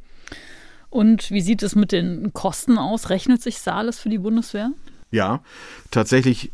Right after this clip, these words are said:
Speaker 2: rechnet sich das sogar sehr gut. Da zu diesem Ergebnis ist zumindest der Bundesrechnungshof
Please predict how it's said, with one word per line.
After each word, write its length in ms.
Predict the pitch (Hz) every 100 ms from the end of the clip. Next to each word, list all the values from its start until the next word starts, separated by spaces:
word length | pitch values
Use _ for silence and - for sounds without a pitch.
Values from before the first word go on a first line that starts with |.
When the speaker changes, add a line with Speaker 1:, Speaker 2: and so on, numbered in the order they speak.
| -
Speaker 2:
rechnet 400 | 107 127 127 120
sich 240 | 120 113
das 320 | - 113 - -
sogar 520 | 101 120 113 107 87
sehr 280 | 92 110 131
gut. 180 | 156 143
Da 300 | 127 123 110 -
zu 120 | -
diesem 220 | 110 110
Ergebnis 500 | 98 107 120 110 - - - - -
ist 240 | 110 -
zumindest 720 | 123 113 117 107 110 107 -
der 60 | 107
Bundesrechnungshof 1040 | 113 123 101 117 175 147 107 - 110 104